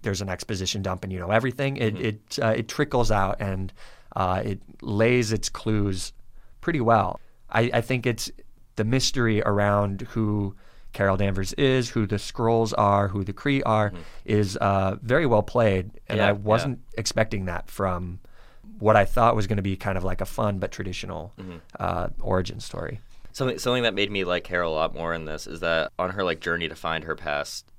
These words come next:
Speaker 2: like, she's continually, like, being lied to by people that she trusts
Speaker 1: Mm-hmm.
Speaker 2: and, like, finding out that things weren't what she thought they were. And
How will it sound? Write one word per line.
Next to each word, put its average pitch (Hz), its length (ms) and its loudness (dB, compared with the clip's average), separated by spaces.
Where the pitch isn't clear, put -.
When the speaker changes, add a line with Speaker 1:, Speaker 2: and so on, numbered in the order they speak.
Speaker 2:
like, - 220 -16
she's 80 500 -8
continually, 85 600 -8
like, 71 200 -8
being 73 300 -6
lied 67 300 -8
to 92 420 -6
by 73 160 -6
people 76 300 -8
that 69 100 -8
she 73 140 -12
trusts 107 360 -2
Speaker 1:
Mm-hmm. 120 80 -12
Speaker 2:
and, 80 120 -6
like, 76 140 -8
finding 73 380 -6
out 73 180 -6
that 67 140 -14
things 76 260 -10
weren't 76 340 -10
what 76 140 -8
she 73 120 -12
thought 76 260 -6
they 95 100 -2
were. 117 300 -2
And 80 460 -4